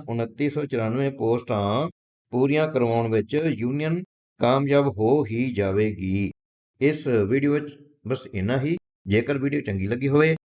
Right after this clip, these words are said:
ਤਾਂ ਇਸ ਨੂੰ ਲਾਈਕ ਤੇ ਸ਼ੇਅਰ ਕਰਕੇ ਸਾਡੇ ਚੈਨਲ ਨੂੰ ਸਬਸਕ੍ਰਾਈਬ ਕਰ ਲੈਣਾ।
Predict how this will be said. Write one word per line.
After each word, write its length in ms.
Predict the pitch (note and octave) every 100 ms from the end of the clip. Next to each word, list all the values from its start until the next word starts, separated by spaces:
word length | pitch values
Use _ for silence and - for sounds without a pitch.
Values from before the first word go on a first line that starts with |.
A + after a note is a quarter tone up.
| -
ਤਾਂ 80 | B2+
ਇਸ 120 | C3
ਨੂੰ 100 | B2+
ਲਾਈਕ 240 | G2 G#2+ -
ਤੇ 80 | -
ਸ਼ੇਅਰ 240 | - A#2
ਕਰਕੇ 400 | - G2 F#2+ G2 F#2+ G2 -
ਸਾਡੇ 200 | G#2+ G#2+
ਚੈਨਲ 300 | G#2 F#2+ G2
ਨੂੰ 100 | B2
ਸਬਸਕ੍ਰਾਈਬ 380 | C#3 C#3+ C#3 C#3+
ਕਰ 120 | C#3+
ਲੈਣਾ। 280 | C#3+ D3